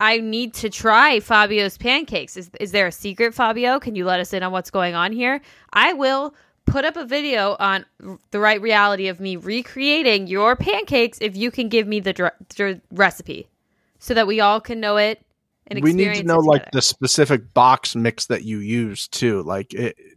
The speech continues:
Speaker 2: d-, are you using, like, whatever one was at the Shore House? Do we need to use the same one, or we're using the one that you use at your house? 'Cause I imagine that might not be the pancake mixture we can get over here.
Speaker 1: Yeah.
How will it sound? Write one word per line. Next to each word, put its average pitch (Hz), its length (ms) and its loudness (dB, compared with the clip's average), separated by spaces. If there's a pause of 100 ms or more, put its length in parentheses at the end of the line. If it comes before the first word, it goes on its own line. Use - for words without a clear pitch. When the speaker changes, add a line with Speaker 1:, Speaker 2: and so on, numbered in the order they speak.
Speaker 2:
d-, 117 160 -8
are 123 140 2
you 120 80 -4
using, 127 640 2
like, 120 420 2 (720)
whatever 156 340 2
one 160 260 6
was 139 240 4
at 127 220 4
the 135 80 0
Shore 127 300 2
House? 123 340 2
Do - 120 -8
we 120 100 -2
need 123 180 0
to 123 60 2
use 120 220 0
the 110 100 -4
same 117 340 -2
one, 120 240 0
or 117 40 -4
we're 107 120 -8
using 113 360 -2
the 110 80 0
one 110 180 2
that 101 120 -2
you 110 160 0
use 113 280 0
at 107 80 -10
your 107 100 -6
house? 113 300 0
'Cause 123 180 -6
I 120 140 0
imagine 139 520 2 (420)
that 135 160 4
might 131 260 2
not 123 260 0
be 123 160 2
the 107 100 -4
pancake 113 520 -4
mixture 107 360 -4
we 101 120 -6
can 104 180 -10
get 92 140 -6
over 92 260 -12
here. 202 220 -2
Speaker 1:
Yeah. 269 280 2